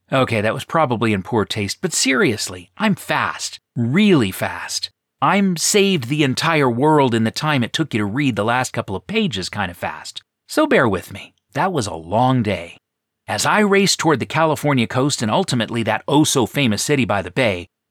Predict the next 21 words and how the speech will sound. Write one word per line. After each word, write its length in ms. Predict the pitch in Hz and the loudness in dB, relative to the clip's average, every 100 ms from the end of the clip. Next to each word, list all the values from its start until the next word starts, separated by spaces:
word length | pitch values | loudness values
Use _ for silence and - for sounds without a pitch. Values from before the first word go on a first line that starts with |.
| _ | _
I 160 | 123 170 | 0 2
could 180 | - 156 | 0 0
see 200 | - 156 | 0 2
the 120 | 120 | 2
region 400 | 110 143 135 147 | 0 0 0 0
erupting 500 | 101 113 - 147 123 | 0 -2 -4 -4 -2
into 200 | 101 - _ | -2 -6 _
utter 240 | - 135 107 | -2 0 0
chaos. 640 | - 113 80 87 - - - _ _ _ _ | -2 -4 -4 -6 -6 -8 -8 _ _ _ _
It 120 | 143 | -8
wasn't 340 | 127 233 185 113 | -4 -2 0 0
massive, 640 | 117 165 143 - 80 - _ _ | 0 2 0 -2 -10 -20 _ _
around 300 | 131 180 180 | 2 4 4
a 40 | |
six 260 | 123 165 - | 2 0 -2
point 320 | - 131 101 | -2 -2 0
two 240 | - 143 95 | 0 0 0
on 100 | 92 | -2
the 80 | |
Richter 300 | 92 123 - | -4 -4 -4
scale, 400 | 87 - 87 73 | -6 -8 -10 -16